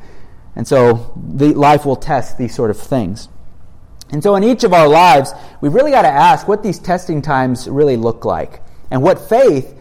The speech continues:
really looks like in the midst of these, uh, hard circumstances that we all have,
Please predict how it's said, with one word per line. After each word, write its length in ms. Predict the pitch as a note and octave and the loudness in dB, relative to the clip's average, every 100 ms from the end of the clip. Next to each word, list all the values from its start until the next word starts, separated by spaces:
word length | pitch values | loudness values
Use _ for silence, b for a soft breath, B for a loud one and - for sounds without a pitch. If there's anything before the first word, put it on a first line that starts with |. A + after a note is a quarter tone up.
| b - | b -4
really 260 | D#3 F3 | 0 2
looks 300 | D3 D#3+ - | 2 0 -2
like 280 | D3 C3 C3 | -2 -2 0
in 100 | C3+ | -2
the 80 | C3 | -2
midst 380 | D3+ G3 - D3 | -2 -4 -4 -4
of 100 | B2+ | 0
these, 380 | D3 D3 C3+ B B - | 2 2 -2 B B -4
uh, 300 | B2 B2+ A#2+ | 0 2 0
hard 280 | F3+ F#3+ E3+ | 2 0 0
circumstances 920 | - G3+ G#3 E3 D3 D3 B2+ B2 B2+ | -2 -2 0 -4 -2 -2 -2 -4 -4
that 120 | B2+ | -2
we 120 | B2 | 0
all 140 | C#3 C3+ | 0 0
have, 520 | - B2+ A#2 A2+ | 0 0 0 -2